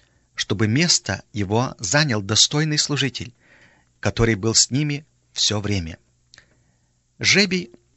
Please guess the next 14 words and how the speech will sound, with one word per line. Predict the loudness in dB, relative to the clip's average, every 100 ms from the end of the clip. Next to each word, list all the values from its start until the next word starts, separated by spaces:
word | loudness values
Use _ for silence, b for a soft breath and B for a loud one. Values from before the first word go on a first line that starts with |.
| _ _ _ _ _
апостольства | -4 0 2 2 0 0 0 0 -2
выпал | -2 -2 0 -6 -8 -10
на | -4 -2
Матфея, | -2 -2 -2 -4 -10 _ _ _ _ _ _ _ 0
и | 0 2
он | 0 2
был | 0 -2 -4 _ _ _ _ -8
сопричислен | -4 -4 -2 2 2 4 2 0 -6
к | -6
одиннадцати | -4 0 0 -2 -4
апостолам. | -8 -6 -2 -2 -2 -6 -10 -16 _ _ _ _ _ _ _ _ _ _ _ _
Это | 2 4 2
избрание | 2 0 0 0 2 0 -2 0
сопровождалось | 0 0 -2 0 -2 0 0 0 -2 -2